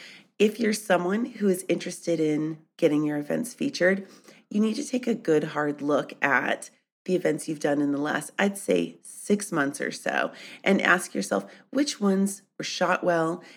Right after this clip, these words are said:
and really had details that were unusual in a, in a good way, something that people haven't seen, 'cause those are gonna be the most strong to start with.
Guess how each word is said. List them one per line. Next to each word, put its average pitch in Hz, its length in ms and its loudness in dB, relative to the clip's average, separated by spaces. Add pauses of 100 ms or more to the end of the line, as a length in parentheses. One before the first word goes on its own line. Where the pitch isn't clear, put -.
(140)
and 202 160 2
really 285 240 0
had 240 180 0
details 165 540 -2
that 143 340 -2 (240)
were 160 460 6
unusual 175 920 2
in 160 180 0
a, 143 80 -2 (100)
in 151 120 2
a 127 60 0
good - 300 2
way, - 240 -2
something 175 320 -4
that - 120 -2
people 156 260 -6
haven't 170 200 -4
seen, 151 180 -2
'cause 160 160 -8
those 196 240 -2
are 233 60 0
gonna 208 120 0
be 180 80 0
the 160 80 -2
most 147 280 -2
strong 143 520 0 (320)
to 170 100 -4
start - 340 0
with. 92 220 2